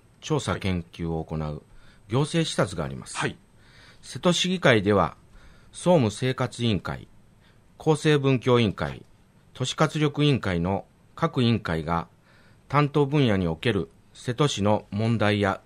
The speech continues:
Speaker 1: 課題を抽出し、
Speaker 2: ええ。
Speaker 1: 委員会での年間の調査研究テーマを設定しております。
Speaker 2: はい。
Speaker 1: その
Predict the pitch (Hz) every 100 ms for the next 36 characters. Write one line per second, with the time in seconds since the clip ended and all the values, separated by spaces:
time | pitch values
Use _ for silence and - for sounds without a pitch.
0 | _ - 104 127 139 131 - 131 104 -
1 | - 101 101 92 - - - - - -
2 | - - - - - - - 131 113 -
3 | 92 85 95 127 107 - _ _ _ -
4 | 95 110 107 110 107 123 160 - - 156
5 | 131 92 - 139 143 151 147 - 147 113
6 | 120 - - - - 90 - 87 78 73
7 | - - - - - - - - 123 127